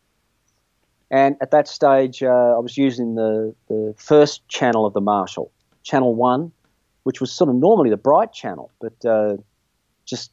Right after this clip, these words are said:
sounded great with the Strat, you know. And, uh, and then, of course, like an idiot, I was using a cheap guitar cable as a speaker cable and blew the amp up.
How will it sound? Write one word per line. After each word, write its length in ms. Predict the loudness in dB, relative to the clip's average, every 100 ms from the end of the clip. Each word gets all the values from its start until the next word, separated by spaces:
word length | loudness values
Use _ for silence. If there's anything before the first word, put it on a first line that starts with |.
| -6
sounded 300 | 0 0 2
great 280 | 2 2 0
with 80 | -14
the 40 |
Strat, 360 | -10 -2 -2 -2 _
you 80 | -14
know. 200 | -12 -10
And, 160 | -14 -16 _ _ _ _ _ _ _ -8 -2
uh, 260 | 0 0 -4 _
and 160 | -2 2
then, 140 | 2
of 80 | 0
course, 300 | 2 0 2
like 120 | 0
an 100 | 2
idiot, 300 | 2 4 2 0
I 40 |
was 140 | -4 0
using 320 | -2 0 -2
a 40 | -4
cheap 300 | 0 0 0
guitar 380 | -4 0 0 0
cable 420 | 0 0 2 -2
as 100 | -6
a 60 |
speaker 320 | -4 0 0 -2
cable 400 | 0 0 0 -6
and 100 | -2
blew 220 | 0 0
the 140 | 0
amp 280 | -2 -2 -4
up. 160 | -8